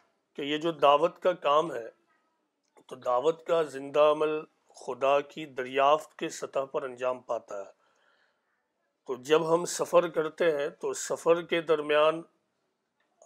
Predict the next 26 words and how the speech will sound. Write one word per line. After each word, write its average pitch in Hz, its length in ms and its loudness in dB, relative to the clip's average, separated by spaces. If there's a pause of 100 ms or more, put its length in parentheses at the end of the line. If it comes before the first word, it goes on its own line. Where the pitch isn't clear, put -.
(140)
ہم 160 160 -8
خدا 143 440 2
کو 160 460 -4 (100)
ڈسکور 151 680 -4
کر 156 220 -6
پاتے 127 360 -6
ہیں، 107 200 -16 (300)
خدا 143 240 0
کو 151 280 0
اعلیٰ 156 220 2
سطح 156 380 -8
پر 165 180 -2
دریافت 135 520 -4
کرتا 117 260 -12
ہے۔ - 160 -18 (720)
اور 143 100 -6
جب 135 180 -6
اس 131 160 -12
طرح 175 220 6
خدا 160 360 2
کو 160 140 -2
ہم 160 120 -6
دریافت 147 480 0
کرتے 147 360 -4
ہیں 139 120 -6
تو 151 320 -10